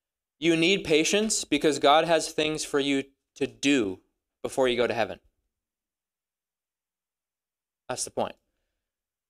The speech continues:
If God just wanted everybody to go to heaven immediately,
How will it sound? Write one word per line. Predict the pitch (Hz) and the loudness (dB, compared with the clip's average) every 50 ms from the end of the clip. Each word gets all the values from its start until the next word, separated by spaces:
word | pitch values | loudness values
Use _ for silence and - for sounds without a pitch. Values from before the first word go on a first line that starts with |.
| _ _ _ _ _ _ _ _ _ _ - | _ _ _ _ _ _ _ _ _ _ 0
If | 147 143 147 | 0 2 4
God | 156 151 160 175 175 | 6 6 8 6 6
just | 175 165 - | 2 -2 0
wanted | 135 131 139 143 139 127 | 2 2 2 4 4 4
everybody | 120 131 127 143 139 143 135 135 127 | 4 4 4 2 4 4 4 4 2
to | 131 | 2
go | 127 127 123 | 2 2 2
to | 120 | 2
heaven | 117 117 117 131 139 | 2 0 0 0 -2
immediately, | 143 151 160 160 165 165 175 196 202 - | -4 -4 -2 -2 -2 -2 -2 -4 -4 -8